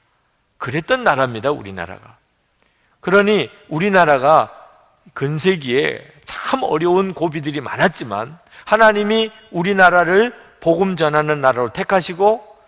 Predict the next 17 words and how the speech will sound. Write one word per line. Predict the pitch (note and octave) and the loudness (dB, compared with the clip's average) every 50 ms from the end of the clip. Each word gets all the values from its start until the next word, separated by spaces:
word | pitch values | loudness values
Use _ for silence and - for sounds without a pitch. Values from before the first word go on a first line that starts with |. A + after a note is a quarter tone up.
| _ _ | _ _
그리고 | - E3+ D#3 E3 D3+ E3+ D3+ | -6 -4 -2 0 0 0 -2
그 | - - D#3 D#3+ E3 D#3 B2+ | -2 -2 -2 -2 -2 -2 -4
위기 | D3 F3 D#3 E3+ E3+ | -4 -4 -4 -4 -6
속에 | - - D#3+ B2+ C#3 C#3 C#3 C3+ - - _ _ | -6 -6 -6 -2 0 0 0 -2 -4 -10 _ _
이 | - - E3+ E3 E3 C3 | -14 -10 -8 -8 -6 -6
백성을 | A#2 C3 A#2+ - - D3+ C3 B2 A#2+ B2 A2+ | -6 -6 -8 -6 -8 -6 -4 -4 -4 -6 -6
구원하시고 | - - - A#2+ B2+ D#3 F3 D#3+ C3 A2 G#2 - B2 A#2 C3+ E3 F3 | -10 -12 -8 -4 -2 -2 -2 -2 -4 -6 -8 -12 -10 -6 -6 -6 -6
축복하신 | - A#3+ G#3 _ - C4 G#3+ G#3 G3 - B3 B3+ C4+ - | -8 -12 -12 _ -10 -8 -8 -8 -10 -10 -12 -14 -12 -10
이유인지도 | G#3+ G#3 A#3 C4 C#4 C#4+ C4+ B3+ A3+ G3 G#3+ F3 A3 G3+ | -8 -6 -6 -4 -4 -4 -6 -6 -6 -8 -6 -6 -6 -6
모릅니다. | D3+ A#2 A2 G#2 G2+ G2 F2+ - _ _ _ _ _ _ _ _ _ _ _ _ _ _ _ _ _ _ _ _ _ _ _ _ _ _ _ _ _ _ _ _ _ _ _ - | -6 -8 -10 -12 -14 -16 -20 -20 _ _ _ _ _ _ _ _ _ _ _ _ _ _ _ _ _ _ _ _ _ _ _ _ _ _ _ _ _ _ _ _ _ _ _ -8
그때 | B3 B3 - - B3+ | -8 -6 -2 0 0
우리는 | A#3+ A3 G3+ G3 G#3+ G#3 G#3+ G#3 F#3 | 0 0 0 -2 0 2 2 2 2
다 | - E3 E3+ F3+ F3+ D#3 - - - - - | 2 4 6 6 6 4 2 -2 -10 -6 -2
예수님을 | E3 F3 - A#3 A#3+ A#3 A#3 A3 G3+ E3+ | -2 -2 -2 -2 -4 -2 0 0 0 0
믿은 | D#3 G#3 F3+ G#3+ G3+ | 0 -2 0 0 0
건 | F#3+ F#3 D#3+ B2+ | 0 0 0 -2
아니었지만 | A2 B2+ C#3 E3 E3 C#3+ - D3+ C#3 D3+ F3 G#3 | -2 -4 -4 -6 -6 -6 -8 -4 -2 0 0 0